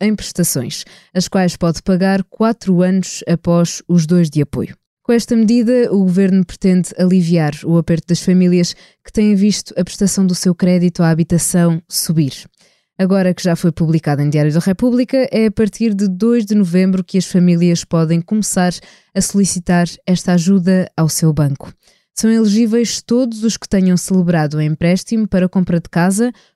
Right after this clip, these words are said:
construção ou obras na habitação própria permanente com taxa de juro variável ou mista e têm ainda de se encontrar no período de taxa mista.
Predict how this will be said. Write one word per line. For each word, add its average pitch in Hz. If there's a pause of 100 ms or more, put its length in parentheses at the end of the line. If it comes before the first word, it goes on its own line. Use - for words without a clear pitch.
construção 220 (240)
ou 175
obras 214
na 190
habitação 165
própria 208
permanente 196 (300)
com 180
taxa 202
de 170
juro 185
variável 180 (100)
ou 185
mista 160 (300)
e 202
têm 214
ainda 196
de -
se -
encontrar 180
no 185
período 175 (180)
de 170
taxa 160
mista. 143